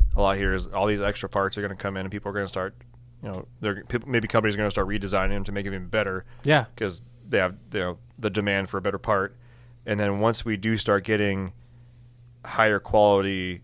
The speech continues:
Speaker 1: emissions equipment, like when Bloody Dog starts coming out with all their extra D P Fs that are,
Speaker 2: Yeah.
Speaker 1: uh, you know, flowing better in stock, I think it's gonna make for some really wicked trucks.
Speaker 2: I think so too, and they're gonna be silent.
Speaker 1: It's gonna be wild.
Speaker 2: Yeah. <laughs>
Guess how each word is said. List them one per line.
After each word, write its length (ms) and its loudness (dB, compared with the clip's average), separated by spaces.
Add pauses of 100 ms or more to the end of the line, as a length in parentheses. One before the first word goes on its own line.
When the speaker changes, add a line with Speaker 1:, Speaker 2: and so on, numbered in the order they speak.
(120)
Speaker 1:
emissions 480 0
equipment, 520 -4 (280)
like 200 -2
when 140 -6
Bloody 240 0
Dog 220 2
starts 360 -2 (180)
coming 220 0
out 80 4
with 80 0
all 100 4
their 120 0
extra 240 -4
D 140 -6
P 160 -6
Fs 220 -4
that 140 -2
are, 40 0
Speaker 2:
Yeah. 180 6 (440)
Speaker 1:
uh, 360 0
you 60 -6
know, 60 -4
flowing 360 4
better 160 4
in 100 -4
stock, 440 4 (720)
I 40 -8
think 80 0
it's 80 -2
gonna 140 2
make 160 0
for 60 -12
some 100 -10
really 200 -4
wicked 260 -8
trucks. 380 -14 (300)
Speaker 2:
I 80 -6
think 120 -2
so 120 -6
too, 320 0
and 240 -4 (140)
they're 100 -4
gonna 120 -2
be 100 -6
silent. 640 -6 (100)
Speaker 1:
It's 100 -18
gonna 140 -4
be 60 0
wild. 520 -8
Speaker 2:
Yeah. 320 0 (200)
<laughs> 220 -6